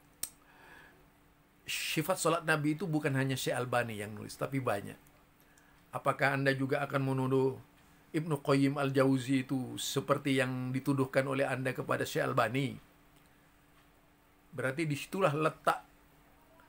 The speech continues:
Kalau saya tidak bilang tolol, Anda terlalu pinter di dalam membohongi banyak orang gitu. Ya, di situ.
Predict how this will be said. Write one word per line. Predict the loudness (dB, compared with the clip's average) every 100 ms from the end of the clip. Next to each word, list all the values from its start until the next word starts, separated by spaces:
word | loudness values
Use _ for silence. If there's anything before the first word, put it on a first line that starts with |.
| -20 _ _ -4
Kalau | 0 0 0
saya | -2 -2
tidak | -2 -2 0
bilang | 0 2 -2 -6 -10 -2 2
tolol, | 4 4 4
Anda | 4 4
terlalu | 6 4 2 -2
pinter | -2 0 -2 -2 -14 -20 -20 -20 -20 -20 -20 -20 -20 -20 -20 -20 -20 -20 _
di | -2 0 4
dalam | 4 4 2
membohongi | 2 4 6 4 4 2
banyak | 2 2
orang | 4 4 2 -2
gitu. | -10 -12 -18 -20 -20 -20 -20 -20 _ -20 -20 -20 -20 -20 -20 -20 -20 -20 -20 -20 _ -20 -16
Ya, | -12 -10 -12 -16 -20 -20 _ _ -20 -20 -20 -20 -20 -18 -8
di | -4
situ. | -4 -2